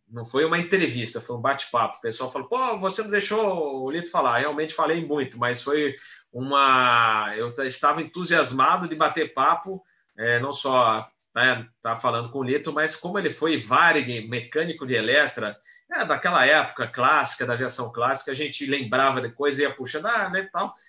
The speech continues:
Então, é, é importante fri-, frisar que aquele episódio não era uma entrevista com o Lito, mas sim um bate-papo com o Lito, como se ele fosse um cafezinho de aeroporto. É, e o Lito também apareceu numa, num outro episódio nosso, um cafezinho de aeroporto,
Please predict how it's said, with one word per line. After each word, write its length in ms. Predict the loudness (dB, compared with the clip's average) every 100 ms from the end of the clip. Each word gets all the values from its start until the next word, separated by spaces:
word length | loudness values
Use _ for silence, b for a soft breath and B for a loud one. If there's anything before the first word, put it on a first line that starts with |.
| b
Então, 220 | -2 2 6
é, 220 | 6 4
é 40 |
importante 420 | 2 0 -2 -4
fri-, 320 | -6 -4 -4 -2
frisar 420 | -2 2 0 0
que 80 | -4
aquele 300 | -4 -2 -2
episódio 500 | -2 -4 -2 -2 -2
não 80 |
era 120 | -2 -2
uma 120 | -4
entrevista 720 | -4 -2 -2 -4 -6 -6 -6
com 100 | -6
o 60 |
Lito, 200 | -8 -8
mas 200 | -6 -6
sim 140 | -6 -8
um 100 | -2
bate-papo 680 | 0 -2 -10 _ 0 0 -4
com 60 | -4
o 20 |
Lito, 180 | -4 -6
como 120 | -10
se 120 | -8
ele 60 | -6
fosse 180 | -4 -6
um 60 | -6
cafezinho 600 | -6 -2 -2 -2 -4 0
de 80 |
aeroporto. 460 | 0 0 -4 -12 -12 b b b b 0
É, 340 | 6 6 6
e 160 | 6 6
o 120 | 6
Lito 240 | 4 0 -2
também 240 | 0 0
apareceu 520 | 2 0 0 -2 -4
numa, 880 | -2 0 2 4 4 4 2 -2 -6
num 80 | -2
outro 220 | 0 0
episódio 480 | -2 -2 2 0 0
nosso, 520 | 0 2 2 0 -8
um 40 | -4
cafezinho 440 | -2 0 -2 -2
de 80 | -2
aeroporto, 640 | -2 -2 -2 -2 -4 -12